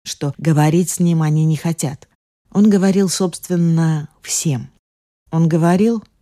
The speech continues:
я это почувствовала сразу, чтобы говорить и слушать свой голос.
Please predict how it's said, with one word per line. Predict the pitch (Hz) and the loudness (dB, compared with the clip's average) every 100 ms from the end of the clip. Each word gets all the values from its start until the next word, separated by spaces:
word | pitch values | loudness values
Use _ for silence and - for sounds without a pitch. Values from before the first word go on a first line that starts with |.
| _ | _
я | 147 156 147 | -2 -2 -2
это | 151 | -4
почувствовала | 156 - 165 - 147 151 147 | -6 -4 -6 -4 -2 0 0
сразу, | 143 180 170 135 - _ _ | -2 -2 -2 -2 -8 _ _
чтобы | - - 147 147 143 131 - - | -18 -4 -2 0 -2 -4 -12 -8
говорить | 147 156 143 139 143 185 196 - - _ _ - | -2 0 0 0 0 0 -2 -10 -18 _ _ -8
и | 143 | -6
слушать | - 160 156 151 | -4 -4 -4 -8
свой | - 147 143 | -6 -6 -4
голос. | 139 117 117 - | -6 -8 -8 -10